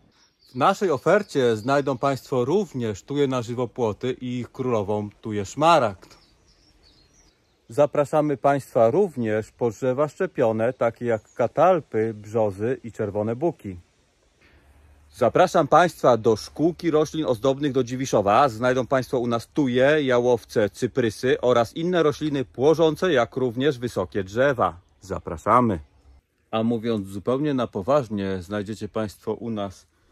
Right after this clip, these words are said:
rośliny na żywopłoty, najpopularniejsze tuje w kolorze zielonym, w kolorze złotym, niebieskie cyprysy, jak również cyprysy w kolorze złotym.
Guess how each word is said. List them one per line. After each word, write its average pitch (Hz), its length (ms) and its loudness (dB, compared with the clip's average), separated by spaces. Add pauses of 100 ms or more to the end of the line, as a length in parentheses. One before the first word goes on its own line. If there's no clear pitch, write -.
(280)
rośliny 110 440 -8
na 98 160 -6
żywopłoty, 98 720 -10 (160)
najpopularniejsze 98 960 -8
tuje 120 320 -6
w - 100 -18
kolorze 90 480 -10 (760)
zielonym, 127 540 -4 (160)
w - 100 -20
kolorze 90 580 -10 (880)
złotym, 127 600 -2 (1400)
niebieskie 131 640 -2
cyprysy, 104 760 -6 (800)
jak 185 220 -6
również 113 500 -6 (120)
cyprysy 107 500 -8
w - 80 -18
kolorze 95 440 -4
złotym. 104 580 -2